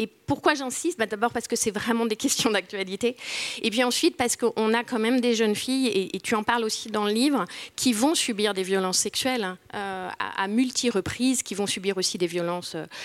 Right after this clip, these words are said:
intrafamiliales, sexuelles intrafamiliales, et que c'est quelque chose qui n'est absolument pas vu,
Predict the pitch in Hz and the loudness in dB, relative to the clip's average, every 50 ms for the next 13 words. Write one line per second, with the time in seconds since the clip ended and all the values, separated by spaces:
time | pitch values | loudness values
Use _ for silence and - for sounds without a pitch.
0 | - - - - 175 160 - - 226 226 - - 240 208 - 220 196 190 185 180 | -12 -8 -4 -2 -2 -2 0 0 -2 -2 -2 -2 -4 -2 -2 -2 -2 -2 -2 0
1 | 185 196 226 254 233 - - 214 202 - - - 220 208 190 - 190 190 - - | 0 0 0 0 0 -2 -2 -2 -2 -4 -2 -2 -2 -2 -2 -2 -4 -4 -4 -4
2 | 190 180 - 185 175 175 170 165 165 180 208 240 254 - - - - - 247 - | -6 -6 -4 -6 -6 -6 -6 -6 -2 -2 -2 -2 -2 -4 -10 -6 0 0 2 2
3 | - 240 220 - 220 208 - 202 196 - 220 226 - - - - 202 190 185 180 | 2 -2 0 0 -2 0 0 -2 -2 2 0 0 0 -2 -8 -6 -4 -2 -2 -4
4 | - - _ _ _ - - 247 240 - - - - 226 214 202 202 196 190 185 | -4 -8 _ _ _ 0 0 0 0 0 -6 -6 -4 -2 -2 -2 0 0 -2 -2
5 | 185 - 180 180 160 156 160 | -2 -2 -4 -4 -4 -8 -14